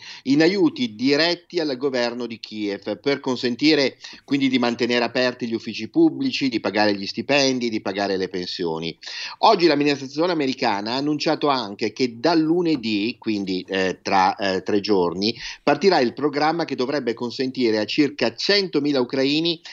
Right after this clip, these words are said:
di trovare rifugio negli Stati Uniti. E bisognerà ave-, bisognerà avere come sponsor un cittadino statunitense, bisognerà poter dimostrare di essere stati residenti in Ucraina a partire dall'undici febbraio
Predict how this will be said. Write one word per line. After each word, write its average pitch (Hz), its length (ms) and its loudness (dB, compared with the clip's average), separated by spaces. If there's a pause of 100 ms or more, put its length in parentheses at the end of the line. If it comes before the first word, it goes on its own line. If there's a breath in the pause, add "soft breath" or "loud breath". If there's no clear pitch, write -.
(160 loud breath)
di 131 120 2
trovare 139 440 4
rifugio 139 380 0
negli 117 220 -2
Stati 98 240 -6
Uniti. 85 420 -6 (220 loud breath)
E 113 160 4
bisognerà 135 380 4
ave-, 135 220 2
bisognerà 131 380 0
avere 127 320 2
come 107 240 -4
sponsor 185 540 0
un 131 100 -2
cittadino 107 540 -2
statunitense, 143 920 0
bisognerà 104 460 -6
poter 104 300 -4
dimostrare 107 600 -2
di 101 120 -2
essere 101 260 -4
stati 107 320 -2
residenti 104 520 0
in 101 60 -4
Ucraina 104 560 2 (420 loud breath)
a - 140 -2
partire 120 540 4
dall'undici 117 460 -2
febbraio 127 720 0